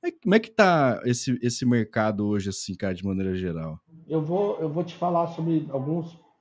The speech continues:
Speaker 2: pontos chaves aí, né, de uma, de uma linha de tempo, cara. Em dois mil e dez, eu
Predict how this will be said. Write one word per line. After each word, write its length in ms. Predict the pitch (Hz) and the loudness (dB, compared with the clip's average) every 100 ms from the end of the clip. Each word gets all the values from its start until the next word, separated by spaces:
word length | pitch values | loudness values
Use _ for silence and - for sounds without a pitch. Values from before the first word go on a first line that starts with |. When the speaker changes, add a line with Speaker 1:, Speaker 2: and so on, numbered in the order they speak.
| - | -6
Speaker 2:
pontos 220 | 156 - | -6 -6
chaves 460 | - 139 135 127 113 | -4 0 0 -2 -4
aí, 200 | 131 131 | -4 -4
né, 180 | 120 127 | -4 -6
de 100 | 113 | -6
uma, 140 | 127 | -8
de 240 | 123 117 120 | -8 -10 -10
uma 120 | 123 | -8
linha 160 | 127 123 | -6 -8
de 100 | 110 | -8
tempo, 340 | 120 110 107 | -10 -10 -12
cara. 280 | - 110 107 _ _ _ _ _ _ _ | -14 -14 -14 _ _ _ _ _ _ _
Em 80 | 135 | -2
dois 240 | 156 147 135 | 0 0 0
mil 200 | 185 175 143 123 107 98 - - - | 2 4 4 2 -4 -10 -16 -18 -10
e 200 | 120 110 | -8 -8
dez, 680 | 110 139 139 104 - - _ _ _ _ _ _ _ _ _ _ _ _ | -4 0 0 -2 -10 -20 _ _ _ _ _ _ _ _ _ _ _ _
eu 420 | 123 123 123 113 | -6 -4 -4 -8